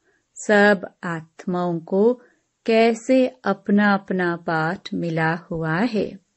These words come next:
अच्छे ते अच्छे पाठधारी तुम हो। इस समय तुम इस विश्व को अपनी बादशाही बनाते हो। हीरो and हीरोइन पार्ट तुम्हारा है।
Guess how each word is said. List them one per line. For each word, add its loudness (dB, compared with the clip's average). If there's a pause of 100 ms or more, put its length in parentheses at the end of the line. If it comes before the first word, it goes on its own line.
(720)
अच्छे 2
ते 2
अच्छे 0
पाठधारी -4 (120)
तुम 0
हो। -8 (760)
इस 2
समय 0 (440)
तुम 2
इस 2
विश्व -2
को -2 (420)
अपनी -2
बादशाही -6
बनाते 0
हो। -10 (680)
हीरो 6
and -2
हीरोइन -2
पार्ट -4 (160)
तुम्हारा -4
है। -6